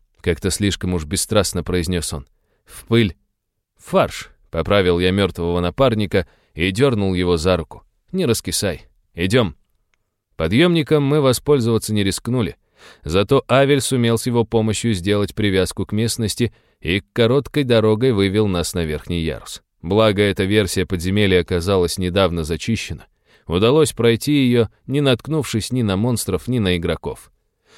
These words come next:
Ну а дальше просто повезло. Верхний уровень катакомб оказался достаточно обжитым. Там то и дело попадались закрытые двери, повсеместно чадили факелы и помаргивали огоньками масляные лампы.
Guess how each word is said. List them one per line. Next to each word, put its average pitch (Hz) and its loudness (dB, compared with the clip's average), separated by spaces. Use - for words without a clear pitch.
Ну 104 2
а 147 4
дальше 175 2
просто 135 -2
повезло. 78 -6
Верхний 123 2
уровень 147 4
катакомб 131 0
оказался 120 2
достаточно 110 -2
обжитым. 101 0
Там 156 2
то 160 2
и 131 0
дело 139 4
попадались 113 2
закрытые 107 0
двери, 95 0
повсеместно 110 -2
чадили 104 -2
факелы 110 0
и 139 0
помаргивали 110 2
огоньками 90 2
масляные 92 0
лампы. 87 -2